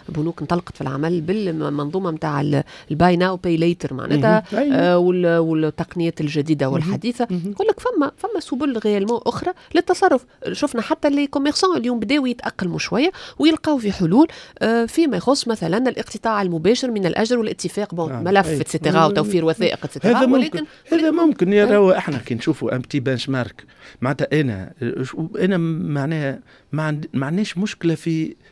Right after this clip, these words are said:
Speaker 2: في الر-، معناها ال-، ال-، لا pertinence،
Speaker 1: مم.
Speaker 2: والا المشكله في ال-،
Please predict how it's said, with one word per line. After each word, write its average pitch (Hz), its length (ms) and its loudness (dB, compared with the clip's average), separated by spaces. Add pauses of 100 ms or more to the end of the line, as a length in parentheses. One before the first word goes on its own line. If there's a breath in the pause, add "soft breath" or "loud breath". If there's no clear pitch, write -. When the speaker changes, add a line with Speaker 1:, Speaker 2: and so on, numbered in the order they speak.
(160 soft breath)
Speaker 2:
في 143 380 -2
الر-، 123 260 -8
معناها 127 440 -4
ال-، 117 180 -4 (100)
ال-، 131 360 -8
لا 110 160 -4
pertinence، 160 720 -4
Speaker 1:
مم. 170 160 -10 (420 soft breath)
Speaker 2:
والا 156 300 4
المشكله 151 360 -2
في 139 160 -2
ال-، 127 340 -4